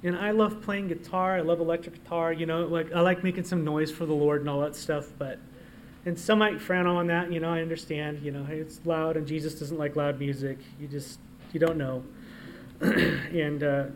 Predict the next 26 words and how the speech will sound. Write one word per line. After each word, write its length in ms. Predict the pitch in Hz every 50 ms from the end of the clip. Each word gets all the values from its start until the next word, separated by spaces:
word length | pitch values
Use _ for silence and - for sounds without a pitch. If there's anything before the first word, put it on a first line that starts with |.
| - - - - - -
I 40 | 156
don't 180 | 160 170 170
either. 280 | 160 143 131 135 131 - - - - - - - - - - - - - - - - - - - - - - - - - - - - - - - - - - - - - - - - - - - - - - - - - - - - - - - - - - - - - - - - - -
I 40 | 165
understand 580 | 180 190 190 185 - - 165 156 156 156 151
being 260 | 143 156 156 151 151
connected 360 | 147 151 156 160 156 - - -
to 60 | 156
culture 580 | - - - 143 143 139 139 - - 151 139 139
and 80 | 139
all 120 | 135 139 135
that 140 | 139 123 -
kind 180 | - - 131 131
of 60 | 127
stuff. 340 | - - - 123 123 117 - - - 127 131
Um, 140 | 131 123 123 123 120 123 - - - - - - - - - - - - - - - - - - - - - - - - - - - - - - - - - - - - - - - - - - - - - - - - - - - - - - - - - - - - - - - - - - - - - - - - - - - - - - - - -
but 260 | 170 170 147 - - - - - -
there 160 | 170 170 175
is 140 | 180 175 160
an 100 | 170 170
emphasis 760 | 165 170 170 165 - 165 143 - - - 143 131 - - - - -
on 200 | 156 143 135 135
experience 640 | 127 - - - - 143 131 127 127 127 127 - -
in 60 | 131
the 80 | 123
church. 340 | 120 - - 120 107 - -